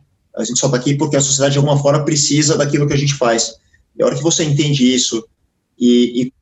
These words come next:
começa a se portar dessa maneira, eu acho que não existem mais limites aonde você pode chegar.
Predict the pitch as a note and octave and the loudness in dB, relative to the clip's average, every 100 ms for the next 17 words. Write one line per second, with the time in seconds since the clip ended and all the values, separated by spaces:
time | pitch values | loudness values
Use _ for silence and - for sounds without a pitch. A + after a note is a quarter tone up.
0 | _ C3+ C3 D3 C#3+ D3 C3+ B2+ D3+ C#3 | _ -2 0 0 0 -2 -2 -2 -2 -2
1 | B2+ C3 C3 B2 - A#2+ A2+ B2 C#3+ D3 | -2 0 0 0 0 0 2 2 2 0
2 | - _ _ A#2+ A#2+ B2 - C3+ C3 B2+ | -6 _ _ 0 0 0 -2 -2 0 0
3 | C#3 C3 C#3 C#3 B2+ B2+ B2+ B2 - - | 0 0 2 2 4 2 -2 -4 -4 -6
4 | _ _ B2 A#2+ B2+ B2 C#3 B2+ - B2 | _ _ 0 2 0 -2 0 -2 -2 -2
5 | A2 | -4